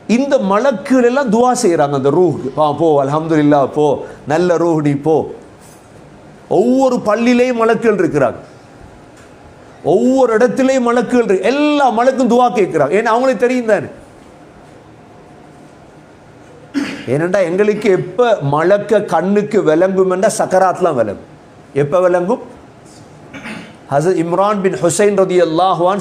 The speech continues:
சக்கராத் அடைஞ்சிட்டாங்க. சக்கராத் அவங்களோட கை இப்படி போகுது மேலே மேலே.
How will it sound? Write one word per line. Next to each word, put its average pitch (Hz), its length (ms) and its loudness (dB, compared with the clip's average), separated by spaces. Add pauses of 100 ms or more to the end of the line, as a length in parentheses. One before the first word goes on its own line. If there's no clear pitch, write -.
சக்கராத் 190 460 0
அடைஞ்சிட்டாங்க. 160 520 0 (1500)
சக்கராத் 175 540 0
அவங்களோட 196 220 2
கை 196 180 0
இப்படி 196 220 -2
போகுது 170 300 2
மேலே 139 320 0
மேலே. 110 240 -2